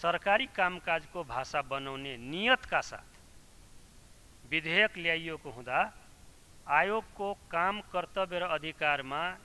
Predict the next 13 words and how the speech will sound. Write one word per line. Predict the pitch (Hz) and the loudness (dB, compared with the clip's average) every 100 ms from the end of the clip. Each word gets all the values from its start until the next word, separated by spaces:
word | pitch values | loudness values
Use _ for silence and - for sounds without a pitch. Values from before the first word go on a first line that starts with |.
| - - | -20 -14
हिन्दी | 139 180 202 220 233 240 170 | -8 -8 -6 -6 -6 -8 -6
वा | 151 170 | 2 4
अन्य | 180 - 202 254 | 2 -2 -4 -4
विदेशी | 240 208 185 185 - | -6 -4 -4 -4 -6
भाषालाई | 151 127 147 147 131 143 202 - - - - - | -6 -4 -2 -4 -2 -4 -6 -10 -20 -20 -16 4
राष्ट्रभाषाको | 170 202 196 156 160 175 160 160 | 4 6 0 0 -2 -2 -4 -4
रूपमा | 143 143 151 | -10 -10 -8
सिफारिस | 135 139 - 143 143 131 | -8 -8 -4 -4 -4 -8
गर्न | 127 131 135 127 | -8 -6 -8 2
नपाउने, | 190 214 190 160 156 | 4 6 4 2 -6
थपेर | - - 180 240 208 | -6 0 2 4 2
ल्याउनु | 175 156 143 | 2 -4 -6
पर्ने | 131 131 123 190 | -8 -10 -8 -10